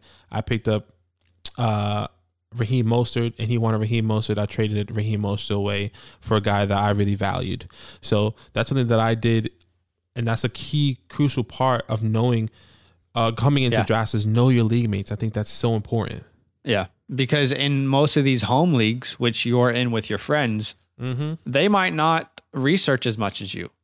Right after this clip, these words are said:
Speaker 2: They might not put in the effort that you put in.
Speaker 1: Yeah.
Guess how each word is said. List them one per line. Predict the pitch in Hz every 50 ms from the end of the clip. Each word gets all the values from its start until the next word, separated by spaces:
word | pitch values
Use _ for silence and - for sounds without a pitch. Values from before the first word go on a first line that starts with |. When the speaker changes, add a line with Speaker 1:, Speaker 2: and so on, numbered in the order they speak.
| _ _ -
Speaker 2:
They | 135 147
might | 160 170 170 160 160 143
not | 139 139 139 143 143 135 - - - - - _ _ _ _ _ -
put | - 151 156 143
in | 151 156 147
the | 147 143 135
effort | 143 165 - - 143 123
that | - 110 101
you | 104 104 101
put | 98 - - 95
in. | 95 95 104 131 156 - _
Speaker 1:
Yeah. | - 123 110